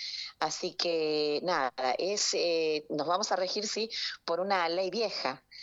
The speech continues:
Eh, y por eso hay algunos cambios, ¿viste? Yo voy a estar de responsable de escuelas, si Dios me lo permite, y ya estoy mejor el domingo. Eh, vamos a, eh,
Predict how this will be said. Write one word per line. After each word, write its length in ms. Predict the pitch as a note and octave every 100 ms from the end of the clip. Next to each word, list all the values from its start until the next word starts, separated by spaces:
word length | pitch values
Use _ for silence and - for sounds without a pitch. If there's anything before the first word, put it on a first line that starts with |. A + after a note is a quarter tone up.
| - -
Eh, 380 | D#3+ D3+ D3+ C#3 -
y 60 |
por 200 | D#3+ E3+
eso 360 | A3 A3 - G#3
hay 140 | F#3+
algunos 300 | F3 F3 F3
cambios, 400 | - A3+ F3+ D3+
¿viste? 220 | D3+ D3+
Yo 160 | C#3 E3+ -
voy 180 | F3+
a 40 | F#3
estar 280 | - E3+ E3+
de 120 | D#3+
responsable 500 | D3+ - C#3 E3 D#3+
de 60 |
escuelas, 440 | D3+ - F3 D#3+ D#3+
si 80 | -
Dios 100 | C3+
me 80 | C#3+
lo 80 | C3
permite, 520 | C3+ C3+ D#3 - D#3 - - - -
y 80 | C#3
ya 160 | -
estoy 200 | C3+ -
mejor 380 | D3+ D#3+ - E3
el 180 | D3 C#3+
domingo. 580 | D3+ F#3 E3+ D#3+ F3+ - - - - - - _
Eh, 880 | G3+ F#3+ F3 E3 E3 D#3 D#3 D3 D3 - _ _
vamos 600 | D3+ F3+ F#3 F#3+ F#3 F3+
a, 320 | D#3+ D3+ C#3+ -
eh, 480 | D#3+ D3+ D3 C#3